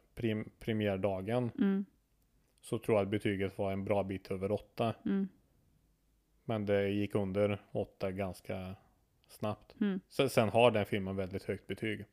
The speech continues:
Speaker 2: Ja, ja, ja.
Speaker 1: Ehm, så det, det är fortfarande en jävligt bra film.
Speaker 2: Mm.
Speaker 1: Men jag tror att filmen dalar ofta.
Speaker 2: Mm.
Speaker 1: Det är nog sällan filmen helt plötsligt går upp.
Speaker 2: Nej. Ja, det var en, eh,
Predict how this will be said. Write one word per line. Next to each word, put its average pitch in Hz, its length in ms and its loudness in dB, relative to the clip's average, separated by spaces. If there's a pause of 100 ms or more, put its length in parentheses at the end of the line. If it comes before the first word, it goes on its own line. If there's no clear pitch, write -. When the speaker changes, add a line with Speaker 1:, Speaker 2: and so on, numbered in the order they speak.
(120)
Speaker 2:
Ja, - 100 -4
ja, 170 500 0 (180)
ja. 123 80 -10
Speaker 1:
Ehm, 107 360 -10 (760)
så - 180 -2
det, 107 120 -2
det 117 180 6
är 98 100 2
fortfarande 101 400 -2
en 101 40 0
jävligt 92 220 -2
bra 98 160 -2
film. 107 220 -8 (220)
Speaker 2:
Mm. 220 140 -8 (680)
Speaker 1:
Men 123 140 -4
jag 101 80 -4
tror 127 180 -2
att - 80 -6
filmen 98 340 -4
dalar 107 380 -2
ofta. - 300 -12 (160)
Speaker 2:
Mm. 220 200 -4 (200)
Speaker 1:
Det - 80 -6
är 110 60 -6
nog 104 100 -6
sällan 95 340 -2
filmen 95 320 -6
helt 95 160 -8
plötsligt - 500 -8 (1700)
går 101 200 -2
upp. 107 220 -2 (160)
Speaker 2:
Nej. 196 240 -2 (2500)
Ja, 269 280 6 (360)
det 202 160 -4
var 220 200 -2
en, 214 220 -2
eh, 208 200 -4